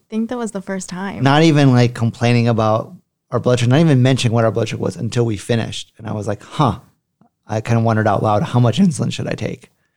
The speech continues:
Speaker 2: And then you were like, "Oh, I was gonna ask the same thing." And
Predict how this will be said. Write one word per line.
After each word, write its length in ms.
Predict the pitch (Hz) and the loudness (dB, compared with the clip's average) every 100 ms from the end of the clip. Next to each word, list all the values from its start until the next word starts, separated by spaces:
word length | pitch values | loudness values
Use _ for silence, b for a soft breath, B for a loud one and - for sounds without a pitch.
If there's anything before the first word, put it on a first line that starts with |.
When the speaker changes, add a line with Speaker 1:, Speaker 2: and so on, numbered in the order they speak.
| _ _ _ | _ _ _
Speaker 2:
And 80 | - | -4
then 80 | 120 | -2
you 100 | 67 | 0
were 40 | |
like, 180 | 67 110 | -2 -2
"Oh, 120 | 135 113 | 0 2
I 100 | 107 | 0
was 120 | - | -4
gonna 240 | - - | -6 -4
ask 180 | 107 101 | -4 -4
the 100 | - | -6
same 200 | - - | -8 -8
thing." 280 | - - 92 - _ _ _ _ _ _ _ _ _ _ b b b b b - | -6 -6 -8 -14 _ _ _ _ _ _ _ _ _ _ b b b b b -2
And 720 | 131 127 127 123 120 110 | 2 4 4 2 2 0